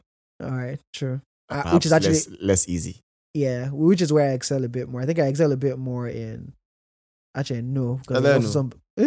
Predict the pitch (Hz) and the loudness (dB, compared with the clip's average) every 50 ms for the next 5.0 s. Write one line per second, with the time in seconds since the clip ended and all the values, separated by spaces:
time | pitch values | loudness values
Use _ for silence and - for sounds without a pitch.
0 | 330 339 233 202 190 170 151 170 185 196 - 185 202 202 190 - 185 180 202 208 | 4 6 6 8 8 10 10 10 10 8 8 4 4 2 2 6 6 8 10 10
1 | 170 170 165 165 160 156 156 151 147 139 139 135 - 143 143 143 - 165 165 170 | 10 10 10 8 8 8 6 2 2 2 0 0 2 2 2 2 2 2 2 2
2 | 170 160 147 139 - - - - - - 175 175 170 170 170 143 170 156 156 - | 4 4 2 0 -2 -8 -20 -14 -4 0 4 6 6 6 6 6 4 4 4 4
3 | 180 175 165 156 147 139 - - 147 143 143 143 139 135 131 - 151 135 123 131 | 2 2 2 4 2 2 2 2 2 2 2 2 0 -2 0 0 0 0 0 0
4 | 127 123 120 117 123 123 - 131 123 127 131 147 170 175 151 135 139 139 135 - | -4 -4 -6 -6 -8 -6 -4 -4 -4 -2 0 0 0 0 0 0 -2 -2 -4 -4